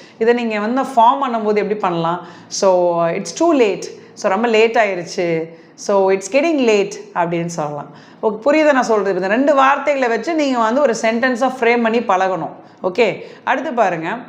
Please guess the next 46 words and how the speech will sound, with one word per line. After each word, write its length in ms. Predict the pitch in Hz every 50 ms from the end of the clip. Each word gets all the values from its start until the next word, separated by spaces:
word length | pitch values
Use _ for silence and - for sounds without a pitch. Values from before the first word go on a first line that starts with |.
| - - - - _ -
அஹ், 300 | 220 214 214 214 208 208
இது 160 | 214 - 247
வந்து 160 | 240 247 269
பாத்தீங்கன்னா 360 | 240 247 226 202 247 285 294
ஒரு 80 | 262 220
பிரேக் 400 | 190 180 233 240 269 277 262 269
டைம் 300 | - 247 226 226 220 220
சொல்றோம். 400 | 220 - 190 175 165 160 151 - -
So 180 | - - 226
இதை 140 | 214 208 220
என்ன 180 | 214 214 226 240
சொல்லுவோம் 360 | 226 226 208 196 196 196 190
நம்ம? 180 | 185 180 180 180 185 185 185 - - - - - -
அஹ், 300 | - 208 190 180 180 180
"It's 180 | 180 190 202 -
a 100 | 247 214
break 320 | 202 226 254 277 277 269
time" 400 | - - 214 190 175 165 160 160
அப்படின்னு 320 | 165 165 165 185 185 185 180
சொல்லலாம், 320 | - 165 156 156 151 151 160
இல்லைன்னா 300 | 180 190 208 220 254 294 311 - - - - -
"காஃபி 340 | - 233 233 226 226 254 240
பிரேக்." 420 | 208 180 190 185 190 180 170 175 - - - - -
So 180 | - - - 233
"It's 120 | 226 226
a 80 | 277 262 262
coffee 380 | - 233 220 220 220 269 254 233 190
break" 320 | 175 180 180 175 165 175 - - - -
அப்படின்னு 260 | 180 170 170 180 175
சொல்லலாம். 460 | 185 180 - 165 160 160 151 151 - - - - -
So 200 | - - - 269
இந்த 160 | 262 262 277 294
மாதிரி 220 | 285 285 285 294
நீங்க 220 | 277 269 254 233 226
சென்டென்ஸ் 480 | 220 - 220 214 220 233 240 240 226
ஃப்ரேம் 220 | - - 202 196 190
பண்ணி 120 | 185 185
பழகுங்க. 440 | 175 175 170 156 156 151 151 151 156
அடுத்து 300 | 160 180 214 240 277 277
பாருங்க, 380 | 233 226 196 170 156 151 147 147 170 226 262 262 - - - - - - -
அஹ், 380 | 208 196 190 190 190 190 190 190
இப்போ 160 | 196 196 226
வந்து 220 | 233 233 262 269
ஒரு 140 | 262 240 214
வேலை 280 | 202 214 226 254 269 262
நம்ம 200 | 233 220 208